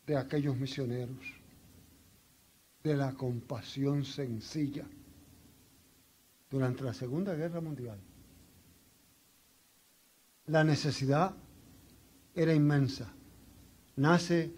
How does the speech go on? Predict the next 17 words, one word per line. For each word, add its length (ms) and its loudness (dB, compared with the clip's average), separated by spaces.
la 160 2
Marina 640 2
y 80 0
Aguadilla 720 4
Neighborhood 640 6
House 500 -6
para 220 4
dar 180 6
un 180 2
vaso 480 0
de 140 -6
leche 400 -6
a 120 4
niños 540 6
en 100 -2
la 100 -4
mañana 440 2